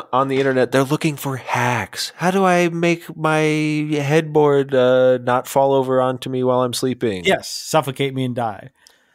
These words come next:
Speaker 1: How do I change a light bulb without zapping myself, uh,
Speaker 2: Mm-hmm.
Speaker 1: in the little, you know, when you, uh, when, and it's a little loose?
Speaker 2: Mm-hmm. What else are plastic straws good for?
Speaker 1: Yes.
Speaker 2: Stuff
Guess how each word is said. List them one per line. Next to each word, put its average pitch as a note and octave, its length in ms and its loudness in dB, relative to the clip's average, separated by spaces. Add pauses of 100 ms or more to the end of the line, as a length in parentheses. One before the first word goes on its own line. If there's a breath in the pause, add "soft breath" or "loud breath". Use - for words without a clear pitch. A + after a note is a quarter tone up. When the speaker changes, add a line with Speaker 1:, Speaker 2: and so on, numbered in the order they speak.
(140 soft breath)
Speaker 1:
How E3 300 0
do D#3 540 4
I D3 500 4
change C#3+ 260 -2
a C#3 60 -2
light C#3+ 220 4
bulb C3+ 260 4
without B2+ 500 0
zapping A#2+ 580 -2
myself, A#2 920 0
uh, G#2+ 760 0
Speaker 2:
Mm-hmm. F2+ 100 -6
Speaker 1:
in A2+ 160 -4
the A2 100 -2
little, A2 640 0 (440)
you A2+ 100 -6
know, G#2+ 180 0
when G#2+ 160 -2
you, G2+ 220 -4
uh, G#2+ 120 0 (160)
when, A2 180 -6 (260)
and G#2 140 -4
it's G#2 160 -4
a A2 40 2
little G#2 340 -2
loose? G#2 520 -4 (380)
Speaker 2:
Mm-hmm. D3 260 -2 (600)
What F#3+ 140 -2
else G4 160 -4
are F#4 80 0
plastic - 420 -4
straws A2+ 280 -8
good G#2 180 -10
for? G#2 300 -18 (1600)
Speaker 1:
Yes. F#3 320 2
Speaker 2:
Stuff - 40 -6